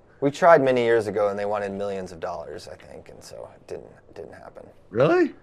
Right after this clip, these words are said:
Speaker 1: 'Cause
Speaker 2: That's a
Speaker 1: as
Speaker 2: lot of
Speaker 1: it
Speaker 2: money.
Speaker 1: turns out, it's not worth millions of dollars. Something like
Speaker 2: Never
Speaker 1: that.
Speaker 2: know.
Speaker 1: I don't, I'm not a, I'm not in the, uh,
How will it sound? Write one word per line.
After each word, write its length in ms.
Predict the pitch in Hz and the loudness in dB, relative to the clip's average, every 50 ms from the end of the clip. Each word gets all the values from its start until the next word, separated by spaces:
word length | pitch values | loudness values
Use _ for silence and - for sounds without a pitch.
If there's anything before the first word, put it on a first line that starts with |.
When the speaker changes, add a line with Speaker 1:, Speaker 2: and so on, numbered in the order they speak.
| _ | _
Speaker 1:
'Cause 160 | - - 113 113 | -6 -4 0 2
Speaker 2:
That's 20 | |
a 40 | 123 | 2
Speaker 1:
as 80 | 123 | 2
Speaker 2:
lot 60 | 123 127 | 2 0
of 0 | |
Speaker 1:
it 60 | 123 | -2
Speaker 2:
money. 200 | 85 92 101 87 | -4 -6 -4 0
Speaker 1:
turns 220 | - 170 165 143 170 | 2 4 4 6 8
out, 180 | 170 160 123 | 6 6 6
it's 220 | 127 120 - - - - - | 2 -4 -10 -18 -20 -18 -12
not 160 | - 139 143 123 | -10 -8 -6 -4
worth 200 | 135 135 131 131 | -4 -4 -2 0
millions 260 | 131 127 123 113 95 | 0 0 0 0 -2
of 60 | 101 | -2
dollars. 460 | 110 117 117 104 95 95 - - - - _ _ _ _ _ _ _ _ _ _ _ _ - _ _ _ - - _ | -2 -2 -2 -2 -4 -6 -10 -12 -18 -20 _ _ _ _ _ _ _ _ _ _ _ _ -20 _ _ _ -20 -20 _
Something 260 | - - 131 85 90 | -4 -4 -4 -2 -4
like 140 | 92 87 85 | -6 -8 -8
Speaker 2:
Never 120 | - 80 85 | -6 -4 -2
Speaker 1:
that. 200 | 87 87 - 101 | -2 -2 -2 -2
Speaker 2:
know. 60 | 104 | -2
Speaker 1:
I 60 | 113 | -2
don't, 200 | 113 107 90 - - _ _ - | -2 -2 -4 -8 -12 _ _ -4
I'm 180 | 107 113 113 | -2 -2 -2
not 180 | 110 107 104 104 | -2 -4 -4 -4
a, 180 | 101 95 - - - | -4 -6 -6 -4 -4
I'm 100 | 120 127 | -2 0
not 200 | 120 113 98 92 | 0 0 -2 -2
in 160 | 110 110 107 | -4 -6 -6
the, 200 | 101 101 101 101 | -6 -6 -6 -6
uh, 200 | 95 92 92 95 | -6 -8 -8 -12